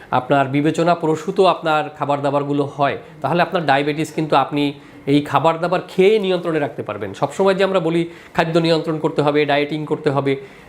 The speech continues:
ব্যাপারটা কিন্তু সবসময় এরকম নয়। আপনি কিছু খাবার আপনাকে বাদ দিতে হবে, মিষ্টি জাতীয় খাবার বাদ দিতে হবে, যেগুলো সহজ শর্করা সেগুলো বাদ দিতে হবে। কিন্তু এই যে আমি যে কতগুলো খাবারের কথা বললাম, আঁশ জাতীয় খাবার, এগুলো আপনি পরিমাণে আরও বেশি খাবেন।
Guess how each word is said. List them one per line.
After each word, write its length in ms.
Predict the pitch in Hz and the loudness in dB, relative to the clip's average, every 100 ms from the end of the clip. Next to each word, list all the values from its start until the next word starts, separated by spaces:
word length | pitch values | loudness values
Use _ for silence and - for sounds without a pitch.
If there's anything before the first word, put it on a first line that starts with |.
| - | 0
ব্যাপারটা 300 | 139 180 196 | 2 2 2
কিন্তু 300 | 190 196 196 190 196 - | 2 2 4 2 0 -6
সবসময় 360 | 160 - 190 185 | -8 -4 0 2
এরকম 260 | 180 185 170 151 | 2 0 0 2
নয়। 220 | 196 117 - - - - | 2 0 -6 -20 -14 -4
আপনি 280 | 143 196 196 196 - - | 0 2 2 0 -6 -4
কিছু 200 | 196 196 | 0 2
খাবার 240 | - 269 247 | 2 2 2
আপনাকে 340 | 190 180 175 151 131 | 0 -2 0 0 0
বাদ 180 | 123 135 123 | 0 0 -2
দিতে 220 | 117 113 | -8 -6
হবে, 220 | 101 87 - - | -6 -8 -12 -4
মিষ্টি 200 | 147 143 | 0 2
জাতীয় 300 | 139 135 131 | 2 2 2
খাবার 360 | 143 131 127 127 - - 123 | 2 2 2 0 -6 -10 0
বাদ 160 | 131 120 | 0 0
দিতে 200 | 120 117 | -4 -4
হবে, 240 | 120 117 117 - - - | -2 -2 -4 -8 -18 0
যেগুলো 300 | 135 139 147 143 | 2 4 4 2
সহজ 320 | 139 139 143 151 - | -2 -2 -2 -4 -4
শর্করা 360 | 139 135 131 127 | -2 0 0 -2
সেগুলো 320 | 123 135 156 | -2 0 2
বাদ 200 | 131 127 | 2 0
দিতে 200 | 123 120 | -2 -4
হবে। 280 | 117 120 113 - - - - - - | -2 -2 -4 -6 -18 -20 -20 -6 2
কিন্তু 260 | 160 175 190 | 4 4 2
এই 280 | 160 208 220 | 2 2 2
যে 340 | 196 214 214 214 | 2 2 2 -2
আমি 260 | 151 160 165 | -4 -4 0
যে 140 | 175 170 170 | 0 0 -2
কতগুলো 340 | - 156 156 156 | -2 0 2 2
খাবারের 340 | 143 143 143 143 | 2 0 0 -2
কথা 160 | 143 | -2
বললাম, 280 | 135 139 135 | 0 0 2
আঁশ 160 | 131 151 | 0 0
জাতীয় 280 | 156 - 135 | -4 -2 -4
খাবার, 280 | - 120 104 - - - | 0 -2 -2 -4 -18 2
এগুলো 280 | 202 269 277 | 2 4 2
আপনি 140 | 277 | 0
পরিমাণে 400 | - 202 202 190 | 0 0 2 2
আরও 120 | 185 170 | 2 0
বেশি 280 | 139 - | -2 -4
খাবেন। 280 | 127 117 95 | -8 -8 -10